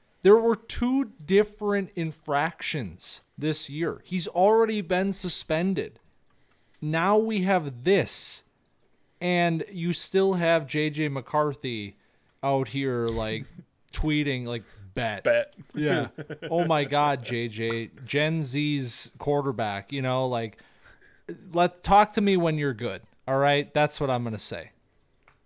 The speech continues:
Speaker 2: Like, at J J McCarthy directly?
Speaker 1: Yeah, I'm gonna at J J McCarthy. The, the,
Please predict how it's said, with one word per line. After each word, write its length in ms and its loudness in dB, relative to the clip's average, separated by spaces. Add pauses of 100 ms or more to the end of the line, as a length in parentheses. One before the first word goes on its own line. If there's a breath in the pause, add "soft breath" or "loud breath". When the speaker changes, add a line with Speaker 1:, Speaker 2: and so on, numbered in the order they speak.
(680)
Speaker 2:
Like, 340 2
at 240 2
J 160 -6
J 140 -8
McCarthy 460 -6
directly? 140 -4
Speaker 1:
Yeah, 160 -2
I'm 100 -4
gonna 140 -2
at 340 -2
J 180 -6
J 120 -8
McCarthy. 400 -8
The, 240 -2 (680 soft breath)
the, 200 0